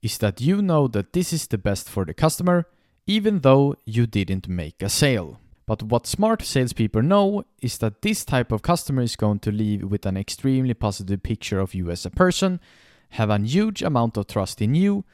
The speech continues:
and would probably also refer a lot of people that they know to go and buy the product that you sell if they know someone that is in the market for it.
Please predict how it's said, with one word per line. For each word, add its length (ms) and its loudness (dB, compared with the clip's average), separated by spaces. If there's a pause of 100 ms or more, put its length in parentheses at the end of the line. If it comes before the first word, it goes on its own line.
(360)
and 120 -2
would 180 -2
probably 400 2
also 300 2
refer 440 2
a 100 -2
lot 200 -2
of 80 -4
people 340 -4
that 220 -8
they 100 -2
know 320 2
to 160 -6
go 260 -2
and 200 -6
buy 240 -2
the 100 -6
product 400 -6
that 180 -10
you 60 -4
sell 380 0 (420)
if 220 -6
they 140 2
know 300 4
someone 460 0
that 200 -4
is 200 -8
in 120 -6
the 100 -4
market 400 0
for 240 -4
it. 280 -18